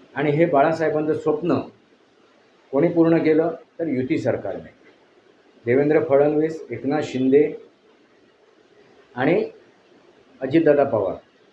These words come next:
या त्रिकुटाने मिळून ते पूर्ण केलेलं आहे. पण ह्यापूर्वीसुद्धा एक त्रिकूट होतं, मित्रांनो लक्षात घ्या, ह्यापूर्वीसुद्धा एक त्रिकूट होतं,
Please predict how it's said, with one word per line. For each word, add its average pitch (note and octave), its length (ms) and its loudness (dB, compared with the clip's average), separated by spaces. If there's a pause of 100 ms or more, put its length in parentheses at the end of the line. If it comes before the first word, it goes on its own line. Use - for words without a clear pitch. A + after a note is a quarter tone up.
(400)
या D3 80 -6
त्रिकुटाने D#3+ 580 0
मिळून D#3 300 0
ते E3 60 0
पूर्ण C#3 300 0
केलेलं G2 300 -4
आहे. F2 80 -14 (1900)
पण E3 100 -4
ह्यापूर्वीसुद्धा D#3+ 800 2
एक F3+ 160 -2
त्रिकूट D3+ 300 -6
होतं, - 260 -2 (1500)
मित्रांनो C#3 360 0
लक्षात A#2 280 0
घ्या, F#2 160 -8 (1120)
ह्यापूर्वीसुद्धा C#3+ 680 2
एक F#3 120 -2
त्रिकूट D3 340 -4
होतं, D3 360 0